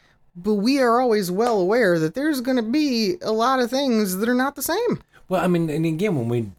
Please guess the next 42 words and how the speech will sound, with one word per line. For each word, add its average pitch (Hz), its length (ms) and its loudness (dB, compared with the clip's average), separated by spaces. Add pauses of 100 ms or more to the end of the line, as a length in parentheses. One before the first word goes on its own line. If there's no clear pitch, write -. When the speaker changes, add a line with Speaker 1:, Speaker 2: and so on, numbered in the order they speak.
(200)
Speaker 2:
when 127 200 2
this 110 120 -2
stuff 113 260 -6
happens, 123 520 -6
we 196 100 -2
automatically 110 480 -4
know, 160 140 0
"Hey, 143 160 0
this 143 180 -4
person's 147 300 -4
gonna 113 160 -6
be 92 80 -4
showing 127 300 -2
up, 113 200 -2
coming 123 240 -2
to 165 80 2
our 151 120 2
Speaker 1:
Mm-hmm. 139 60 2 (120)
Speaker 2:
ritual. 123 460 0 (300)
They're, 113 260 -2 (120)
they're, 147 300 2
they're 131 240 2
of 165 140 0
Ravenwood. 131 480 2
They're 127 240 2
Speaker 1:
Yeah. 151 60 4
Speaker 2:
gonna 127 140 2
have 123 240 -2
questions." - 720 -6
Speaker 1:
Yeah, 381 280 0 (120)
and, 247 460 0
and 262 400 0
for - 180 -4
that 233 280 -2
matter, 190 560 -2 (440)
so 269 280 0
might 294 240 0
we. 349 320 0 (680)
Speaker 2:
Oh, - 140 -2
God, 107 300 -4
yes. 80 220 -12
Speaker 1:
Yeah. 311 80 -2